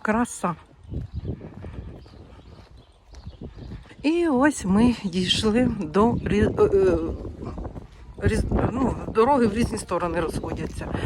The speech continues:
Дивіться, тут магазинчики, це столиця, це Тріумф. І от біля Тріумфу вам треба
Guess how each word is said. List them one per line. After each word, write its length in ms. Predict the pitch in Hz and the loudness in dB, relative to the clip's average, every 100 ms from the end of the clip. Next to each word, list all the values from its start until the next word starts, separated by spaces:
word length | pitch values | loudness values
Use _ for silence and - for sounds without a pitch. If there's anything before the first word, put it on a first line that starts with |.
| - - - | -4 -6 -6
Дивіться, 340 | 202 190 - | -6 -6 -8
тут 260 | 170 262 233 - - | -2 0 0 -2 -4
магазинчики, 960 | 226 226 262 - 175 - - - - - - - - - - - - | -2 2 0 2 0 -2 -6 -6 -8 -6 -8 -8 -10 -14 -16 -16 -8
це 160 | 262 | -4
столиця, 720 | 254 - 233 180 151 - 220 214 - - - - - - - - - - - - - | -4 2 4 4 0 -2 -2 0 0 0 -2 -4 -6 -8 -8 -14 -20 -18 -20 -20 -12
це 300 | - 269 226 - - | -2 0 0 -2 -2
Тріумф. 680 | - 240 175 156 185 - - - - - - - - | 4 6 6 4 2 0 -8 -14 -16 -16 -16 -10 2
І 100 | 240 | 4
от 60 | |
біля 300 | 202 254 226 | 6 6 6
Тріумфу 420 | 214 277 349 339 - | 6 4 2 0 0
вам 180 | 214 208 | 2 4
треба 280 | 277 285 | 4 4